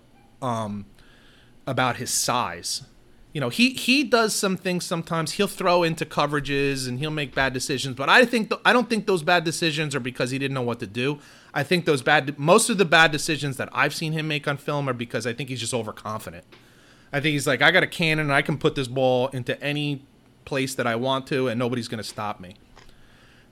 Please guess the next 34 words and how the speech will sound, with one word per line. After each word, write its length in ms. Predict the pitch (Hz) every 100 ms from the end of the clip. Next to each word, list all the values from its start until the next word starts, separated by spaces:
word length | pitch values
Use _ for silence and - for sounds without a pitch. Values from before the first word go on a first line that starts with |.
| -
Um, 260 | 117 110 107 156
I'd 200 | 202 226
rather 280 | 220 214
have 220 | 190 175 139
that 260 | 143 170
guy 240 | 185 196 196
'cause 180 | 160 143
I 100 | 180
can 140 | 170
harness 540 | - - 170 170 185 -
that 300 | 190 196 185 -
as 140 | 147
opposed 440 | 151 185 165 160
to 100 | 170
a 60 | 143
guy 320 | 139 147 147
who 100 | 139
can't 320 | 127 - 147
make 180 | 135 131
decisions, 680 | 120 - 110 92 90 - - _ _ _
who 80 | -
can't 400 | - - 160 143 - -
read 260 | 135 135
the 60 | 117
defense 500 | 117 120 120 113 110
and 100 | 110
figure 240 | 127 117
out 120 | 113 110
where 100 | 107
to 60 |
throw 180 | 98 110
the 60 | 98
ball. 280 | 98 85 -
So, 300 | - 113